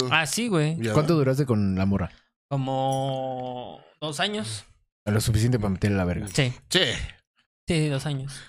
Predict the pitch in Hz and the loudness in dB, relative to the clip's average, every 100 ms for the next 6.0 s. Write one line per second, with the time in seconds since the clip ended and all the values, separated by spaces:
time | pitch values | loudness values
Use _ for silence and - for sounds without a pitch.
0 | - _ 233 233 233 233 214 170 175 175 | -20 _ -4 2 2 4 2 2 2 2
1 | 131 110 107 117 117 101 78 73 _ _ | 2 2 2 4 4 2 0 -4 _ _
2 | _ - 98 95 104 104 95 90 95 165 | _ -8 -2 0 2 2 2 0 0 0
3 | 147 127 127 135 120 139 127 - _ _ | 0 -2 -4 -4 -2 -2 -4 -8 _ _
4 | _ - - 123 135 156 - 139 139 139 | _ -4 0 2 4 4 4 4 4 4
5 | 127 175 170 127 107 175 120 160 107 - | 4 4 2 2 2 2 2 2 -2 -8